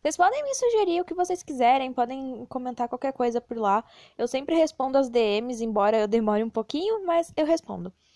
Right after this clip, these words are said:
Então, se vocês quiserem me enviar alguma pergunta ou alguma sugestão, vocês podem falar comigo lá pelo Instagram. E esse rapaz,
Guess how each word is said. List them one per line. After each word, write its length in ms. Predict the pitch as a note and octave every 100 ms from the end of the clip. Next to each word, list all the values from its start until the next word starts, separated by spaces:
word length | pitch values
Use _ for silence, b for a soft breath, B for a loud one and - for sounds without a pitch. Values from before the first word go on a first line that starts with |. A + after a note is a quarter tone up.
| b b b
Então, 240 | A3+ A#3+
se 100 | A#3+
vocês 260 | B3 B3+ B3+
quiserem 400 | - A#3+ A3+ B3+
me 140 | B3
enviar 180 | B3 A3+
alguma 220 | G#3+ A3+
pergunta 760 | A#3 C4 A#3 G#3 A3+ C4 - A#3
ou 80 | G#3
alguma 280 | G#3 A3 A#3
sugestão, 560 | A#3+ B3 B3+ A3+ G#3+
vocês 160 | A#3 B3
podem 320 | - A3+ A#3
falar 240 | B3 A#3+
comigo 340 | A3+ B3+ A3 A3
lá 100 | G#3+
pelo 200 | - A3+
Instagram. 380 | A3+ C4 A#3+ - _ _ _ _ _ _ _ _ -
E 240 | B3+ C4 C4+
esse 180 | C#4 F4
rapaz, 500 | D#4+ B3+ A3+ D#4